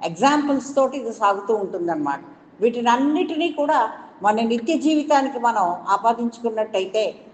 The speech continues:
మనం చాలా, చాలా దూరం ప్రయాణం చేయగలమండి. ఇది ఇప్పటిది కాదు, ఎప్పటిదో, ఎప్పటి నుంచో వస్తోంది.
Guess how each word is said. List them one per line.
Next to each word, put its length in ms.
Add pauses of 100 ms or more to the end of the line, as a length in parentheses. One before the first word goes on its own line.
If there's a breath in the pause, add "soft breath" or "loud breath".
(200)
మనం 200
చాలా, 600
చాలా 220
దూరం 360
ప్రయాణం 380
చేయగలమండి. 600 (1160 loud breath)
ఇది 480 (100)
ఇప్పటిది 380
కాదు, 380 (600)
ఎప్పటిదో, 760 (140)
ఎప్పటి 360
నుంచో 240
వస్తోంది. 800